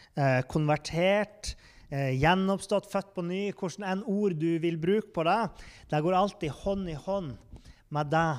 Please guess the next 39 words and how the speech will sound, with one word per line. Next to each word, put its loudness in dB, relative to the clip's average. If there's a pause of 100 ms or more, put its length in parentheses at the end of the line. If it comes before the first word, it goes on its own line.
(140)
å -2
være -2
døpt. -8 (1040)
Først 4
kommer 4
omvendelsen, -2 (640)
og -14
deretter -4
dåpen. -4 (840)
Det 2
er 4
det -4 (100)
bibelske 0
mønstret -6 (320)
på -6
de -6
her -12
tingene. -12 (1300)
Og -4
det 4
er 8
ikke 4
å 4
si 8
at 8 (100)
en 0
som -6
ikke -6
er -6
døpt, -2 (100)
ikke -6
kan -4
bli -2
frelst. -2 (600)
Det -2
tror -2
vi 0
ikke -8
på. 0